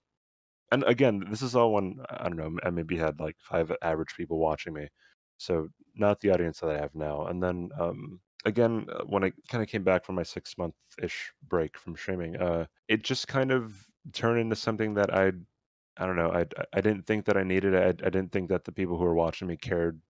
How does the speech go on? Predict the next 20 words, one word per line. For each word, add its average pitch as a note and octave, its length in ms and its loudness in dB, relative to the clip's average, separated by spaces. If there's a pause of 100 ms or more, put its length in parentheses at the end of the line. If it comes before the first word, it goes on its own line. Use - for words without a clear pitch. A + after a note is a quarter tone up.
(120)
that E2+ 180 0
much. E2 540 -2
Um, D#2 440 -4 (120)
and B2+ 260 4 (400)
it A#2 120 4
just - 200 -6
became C3+ 560 0
a G2 60 -2
bit A#2 180 4
of A2+ 100 2
a A2+ 60 4
meme G#2+ 380 2
too, F#2+ 320 0
you F2+ 80 -4
know, F2+ 200 0 (160)
like, F#2+ 180 0 (180)
k-, - 100 -12
kind B2 220 2
of A2 100 2
how, G#2 400 4